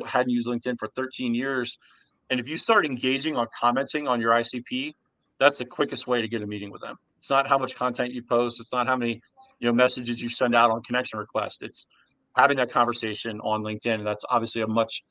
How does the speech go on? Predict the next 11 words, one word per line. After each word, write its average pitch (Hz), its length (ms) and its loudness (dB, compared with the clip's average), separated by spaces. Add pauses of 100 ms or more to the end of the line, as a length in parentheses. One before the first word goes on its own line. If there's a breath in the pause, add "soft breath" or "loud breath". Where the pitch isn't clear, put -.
(300)
different 139 420 4
task 107 340 2
than 107 120 -8
just 101 180 -8
using 107 220 -6
automation. 98 520 -4
So 104 280 -2 (320)
that's 135 200 6
what 143 100 2
we're 127 120 4
using 113 500 0